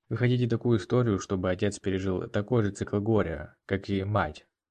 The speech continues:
Поэтому он отправляется в горы, желая избавиться от депрессии. И, найдя исцеление, он добивается его силой.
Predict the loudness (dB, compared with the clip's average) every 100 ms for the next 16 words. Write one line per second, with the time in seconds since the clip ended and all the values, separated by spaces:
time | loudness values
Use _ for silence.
0 | -4 -2 0 0 0 0 -2 -2 -2 0
1 | 0 0 -4 0 2 2 2 -2 -2 -2
2 | -2 -2 -2 -2 -4 -4 0 0 0 -4
3 | -8 -10 _ _ _ _ _ 0 2 2
4 | 4 2 2 0 2 4 4 2 0 0
5 | 2 4 4 4 2 0 0 -2 -4 -4
6 | -6 -10